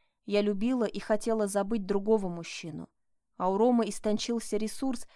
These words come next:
откуда он черпал любовь и отдавал её мне в двукратном объёме. Мы всё чаще стали ругаться,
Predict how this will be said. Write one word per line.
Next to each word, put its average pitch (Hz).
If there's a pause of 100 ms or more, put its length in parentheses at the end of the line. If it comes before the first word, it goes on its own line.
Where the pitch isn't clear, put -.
(100)
откуда 240
он 240
черпал 240
любовь 226
и -
отдавал 220
её 214
мне 226
в 214
двукратном 208
объёме. 185 (1600)
Мы 226
всё 294
чаще 302
стали 196
ругаться, 196